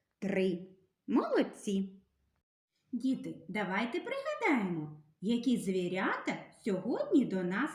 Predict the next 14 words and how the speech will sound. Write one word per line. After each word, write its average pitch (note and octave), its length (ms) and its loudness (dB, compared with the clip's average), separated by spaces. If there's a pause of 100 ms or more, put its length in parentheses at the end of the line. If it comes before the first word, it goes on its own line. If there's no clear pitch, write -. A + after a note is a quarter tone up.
(140)
приїжджали. D#3+ 840 -4 (680)
Це D#3 200 -6
зайчики, E3 720 -8 (320)
ведмедик G#3+ 1120 -4
та - 280 -6
білочки. F#3+ 1040 -4 (500)
На G#3 220 2
чому D#4 640 -2
приїжджали A#3 760 0 (320)
зайчики? E4+ 840 0 (720)
На D#3+ 420 -4
автомобілі. E4+ 1040 4 (840)
А F#3 160 -2
ведмедик? F#4 760 2